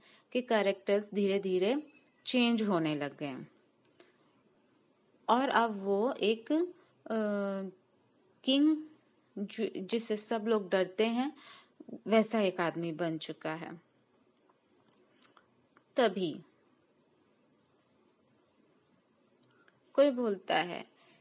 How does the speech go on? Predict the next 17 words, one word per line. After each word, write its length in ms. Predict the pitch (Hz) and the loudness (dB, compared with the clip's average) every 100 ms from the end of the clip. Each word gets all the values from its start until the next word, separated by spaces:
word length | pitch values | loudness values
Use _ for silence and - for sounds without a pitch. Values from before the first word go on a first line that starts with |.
| _ _ _ | _ _ _
कि 160 | 277 269 | -4 0
देखो 480 | 240 240 254 294 302 - | 2 0 2 0 0 -2
वहाँ 240 | 220 214 | -4 -2
पर 220 | 214 240 247 | -4 -2 0
मा-, 420 | 220 208 202 - | 0 -2 -4 -4
मास्टर 580 | 208 202 196 - 226 220 | -4 -2 -4 -6 -6 -4
की 200 | 233 233 | -4 -2
वैगन 460 | 202 180 170 220 | 0 0 0 0
आ 200 | 196 180 | 0 -2
रही 340 | 170 170 165 170 | -2 -4 -4 -4
है, 220 | 190 269 - - - - _ - | -4 -6 -16 -20 -20 -20 _ -4
तो 100 | 277 | -2
तुम 300 | 269 262 240 | 0 0 2
लोग 420 | 247 277 277 - _ _ _ - | 4 4 0 -18 _ _ _ -14
रोड 560 | - 196 202 220 220 - | -10 -4 0 2 0 0
के 200 | 262 311 | 0 0
साइड्स 640 | - 220 190 185 - - | -4 -4 -4 -4 -8 -16